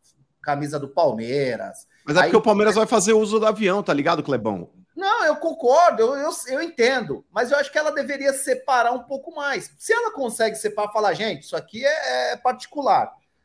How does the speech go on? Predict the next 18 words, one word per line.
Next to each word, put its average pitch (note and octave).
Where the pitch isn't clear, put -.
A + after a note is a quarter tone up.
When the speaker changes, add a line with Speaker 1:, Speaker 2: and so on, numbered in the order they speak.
Speaker 1:
Vou G3
ceder F3
ao D#3
Palmeiras, A2+
mas D#3+
é E3
uma A3+
coisa G3+
particular." A3
E C4
é E4+
tão A4
particular A#3
que, -
pelo E4
que -
eu F#3
ouvi, E3